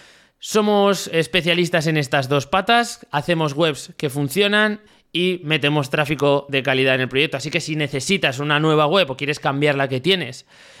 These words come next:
o necesitas tráfico en tu proyecto, the cookies punto agency y allí podemos ayudarte sin ningún tipo de problema. Vamos, pues, con el contenido del día, el día de hoy, porque ayer nos quedamos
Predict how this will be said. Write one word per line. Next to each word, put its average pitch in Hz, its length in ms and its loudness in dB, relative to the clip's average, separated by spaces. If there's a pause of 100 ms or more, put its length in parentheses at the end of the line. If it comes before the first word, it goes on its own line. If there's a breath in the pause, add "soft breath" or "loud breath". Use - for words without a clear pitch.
(100)
o 196 160 2
necesitas 151 540 -2
tráfico 156 440 0
en 135 80 -2
tu 131 100 -4
proyecto, 160 680 0 (580 soft breath)
the 151 140 -2
cookies 147 320 -2
punto 165 280 0
agency 202 580 0 (200)
y - 360 0 (400)
allí 143 280 2
podemos 160 380 0
ayudarte 151 540 2
sin 170 240 -2
ningún 151 240 0
tipo 160 200 0
de 139 80 0
problema. 101 400 -10 (420 loud breath)
Vamos, 254 280 0
pues, 254 320 0
con 220 320 0
el 190 200 2
contenido 180 580 0
del 139 420 -2
día, 143 340 -2
el 120 220 -6
día 180 240 2
de 143 140 4
hoy, 147 440 0 (160)
porque 202 340 2
ayer 185 280 4
nos 202 100 -2
quedamos 180 360 2